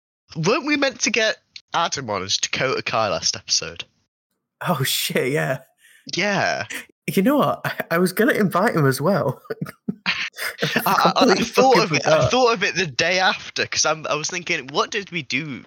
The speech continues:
Speaker 1: last episode?" Keep in mind, this is a day after it was released. I'd already forgotten what we'd done. What did we do last episode?
Speaker 2: Don't ask me that. <laughs> Don't
Speaker 1: Uh,
Speaker 2: ask
Speaker 1: let
Speaker 2: me
Speaker 1: me
Speaker 2: that
Speaker 1: have a look.
Speaker 2: live.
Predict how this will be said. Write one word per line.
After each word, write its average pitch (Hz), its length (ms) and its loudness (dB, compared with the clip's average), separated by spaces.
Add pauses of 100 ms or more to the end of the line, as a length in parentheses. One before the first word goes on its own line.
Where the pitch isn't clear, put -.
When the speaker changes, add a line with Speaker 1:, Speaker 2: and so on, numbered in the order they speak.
Speaker 1:
last 113 280 -2
episode?" 87 380 -6
Keep - 400 -6
in - 40 -6
mind, 160 160 0
this - 120 4
is 156 80 2
a 147 80 0
day 156 220 0
after 151 240 -2
it 123 60 0
was 123 180 -4
released. 127 320 -2
I'd 104 140 -2
already 113 220 -2
forgotten 107 520 -6
what - 160 -2
we'd 104 220 -8
done. 57 260 -6 (420)
What 233 180 0
did 127 180 -8
we 87 60 -18
do 76 160 -10
last - 220 -8
episode? - 480 -10 (460)
Speaker 2:
Don't - 220 -2
ask - 220 -6
me - 80 -4
that. - 240 -6 (200)
<laughs> - 200 -20
Don't - 480 -4
Speaker 1:
Uh, - 40 0
Speaker 2:
ask 151 160 2
Speaker 1:
let 160 60 4
Speaker 2:
me 202 60 4
Speaker 1:
me 147 60 2
Speaker 2:
that 143 60 2
Speaker 1:
have 139 80 -2
a - 20 4
look. 143 80 6
Speaker 2:
live. 123 560 0